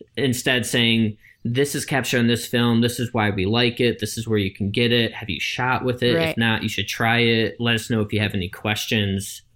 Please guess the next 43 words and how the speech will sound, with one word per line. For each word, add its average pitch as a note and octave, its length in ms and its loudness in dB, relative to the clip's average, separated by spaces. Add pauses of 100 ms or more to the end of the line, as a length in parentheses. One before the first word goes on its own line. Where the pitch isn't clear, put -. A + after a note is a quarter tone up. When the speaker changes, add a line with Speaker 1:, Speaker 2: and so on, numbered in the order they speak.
(160)
Speaker 1:
And, G2+ 420 0 (300)
and A#2 120 2
it A2 140 -2
just - 340 -4
opens C3 340 0
up A2+ 180 0
a, G2+ 320 -2 (800)
a A#2+ 60 -2
conversation C3+ 840 0
and A2+ 160 0
helps - 300 -4
build A#2 360 2
community. A2 840 2
Like, A2 180 -2
I B2+ 100 2
just D3 160 -6
know A#2+ 120 2
people A2 320 -2
that F#2+ 280 0
send G#2+ 280 0
me G2 120 0
questions G2+ 880 -2 (100)
about G#2+ 300 -4
every A2 260 -2
film G#2+ 280 0
they F#2 100 0
get G#2 340 -2
and F#2 120 -8
ask, F#2+ 400 -4
Speaker 2:
Yeah. E3 240 2
Speaker 1:
like, G3 120 0
how A#2 200 0
to G2 100 0
shoot G#2 260 -2
it, F2+ 160 -2
what G#2+ 200 -2
to G#2+ 60 -8
do G2 180 -2
with F2+ 180 -6
it. F#2 340 -6
Speaker 2:
<laughs> - 60 -14
Yeah, F#3+ 160 0
it's, E3 180 -8